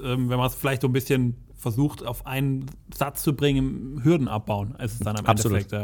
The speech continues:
Speaker 1: Ja, also diese
Speaker 2: Absolut.
Speaker 1: sich so ein bisschen reinversetzen, mal auf die Homepage selber durchzuklicken und dann sagen, "Okay, wie viele Klicks brauche ich eigentlich, bis ich
Speaker 2: Genau.
Speaker 1: so ein Probetraining vereinbart habe?"
Speaker 2: Genau.
Speaker 1: Oder zumindest eine Nachricht, dass ich gerne eins machen möchte,
Speaker 2: Genau.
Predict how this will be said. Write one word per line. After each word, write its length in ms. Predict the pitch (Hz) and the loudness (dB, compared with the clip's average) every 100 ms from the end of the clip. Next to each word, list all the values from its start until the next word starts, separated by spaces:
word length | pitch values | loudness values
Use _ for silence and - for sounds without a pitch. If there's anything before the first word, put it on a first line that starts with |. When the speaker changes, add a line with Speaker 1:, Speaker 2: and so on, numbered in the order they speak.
| 107 | -2
Speaker 1:
Ja, 80 | 127 | -2
also 140 | 113 | 0
diese 80 | 117 | 2
Speaker 2:
Absolut. 320 | 117 123 95 - - - | 4 4 2 -2 -14 -16
Speaker 1:
sich 280 | - 120 - | -4 -2 -2
so 280 | 147 127 117 | -8 -6 -2
ein 100 | 117 | 0
bisschen 220 | 120 135 | 2 4
reinversetzen, 920 | 123 139 165 175 165 165 - 165 170 147 | 4 4 4 2 2 0 0 0 0 0
mal 140 | 135 | -2
auf 140 | 135 - | -2 0
die 100 | 131 | 2
Homepage 280 | 135 135 | 4 2
selber 280 | 127 127 143 | 2 2 2
durchzuklicken 800 | 143 147 - 135 139 147 160 156 | 2 0 0 -2 2 0 2 -2
und 220 | 139 123 | 0 2
dann 340 | 123 127 131 139 | 4 2 2 0
sagen, 240 | 127 123 120 | 0 2 0
"Okay, 320 | 120 156 120 143 | 2 2 2 0
wie 180 | 123 | 0
viele 140 | 123 135 | 2 2
Klicks 300 | - 143 - | 0 -2 -4
brauche 280 | - 120 131 | -4 -2 -4
ich 120 | 131 | -2
eigentlich, 280 | 127 131 135 | 0 2 2
bis 140 | 131 | 6
ich 40 | |
Speaker 2:
Genau. 160 | 131 139 | 8 8
Speaker 1:
so 60 | 131 | 6
ein 80 | |
Probetraining 680 | 120 180 180 110 113 110 101 - | 2 0 0 0 0 0 -4 -8
vereinbart 420 | - 117 127 120 110 | -8 -2 0 0 4
habe?" 60 | 196 | 6
Speaker 2:
Genau. 120 | 139 | 6
Speaker 1:
Oder 160 | 139 | 4
zumindest 680 | 131 131 131 175 190 143 131 | 2 2 6 6 6 4 0
eine 160 | 143 135 | -2 0
Nachricht, 600 | 131 147 143 143 127 - | 2 0 0 0 0 0
dass 180 | 143 - | 0 -2
ich 200 | 123 - | -10 -4
gerne 320 | 135 139 123 | -4 -2 -4
eins 260 | 123 123 - | -4 -6 -6
machen 380 | 135 120 117 120 | -6 -4 -4 -2
möchte, 400 | 156 - - 98 - | -4 -4 -12 -12 0
Speaker 2:
Genau. 240 | 185 104 | 4 4